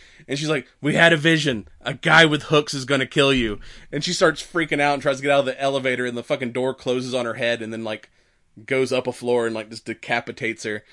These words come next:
But after that, the other dude in the elevator is like, "Nah, I'm, I'm not gonna, I'm dying on my own terms," and, like, steals the cop's gun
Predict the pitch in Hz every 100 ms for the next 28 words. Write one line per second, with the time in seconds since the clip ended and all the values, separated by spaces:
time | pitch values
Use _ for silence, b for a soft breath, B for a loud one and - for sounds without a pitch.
0 | b b b - 131 147 143 143 123 120
1 | 135 143 139 139 131 117 127 120 113 110
2 | 110 120 165 160 131 b b b - 165
3 | 170 143 151 180 165 156 151 175 139 -
4 | _ _ _ _ _ _ _ - - 165
5 | 175 180 175 151 135 165 160 - 165 160
6 | 135 123 120 113 - 160 135 131 147 -
7 | 131 143 135 113